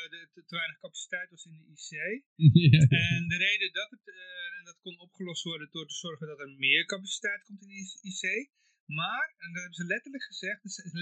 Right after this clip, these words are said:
Speaker 1: letterlijk citaat van de, de ministers. Ehm,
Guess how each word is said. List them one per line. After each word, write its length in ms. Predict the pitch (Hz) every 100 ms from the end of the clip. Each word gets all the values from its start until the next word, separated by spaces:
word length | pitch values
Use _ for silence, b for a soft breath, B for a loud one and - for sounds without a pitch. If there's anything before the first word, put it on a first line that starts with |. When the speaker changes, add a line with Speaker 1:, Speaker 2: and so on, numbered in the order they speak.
| 220
Speaker 1:
letterlijk 340 | 269 233 214
citaat 520 | - - - 185 185 -
van 140 | 170 165
de, 140 | 160 156 135 143
de 140 | 139
ministers. 720 | 143 143 147 175 - 269 - - b b b b b
Ehm, 520 | 175 170 170 170 165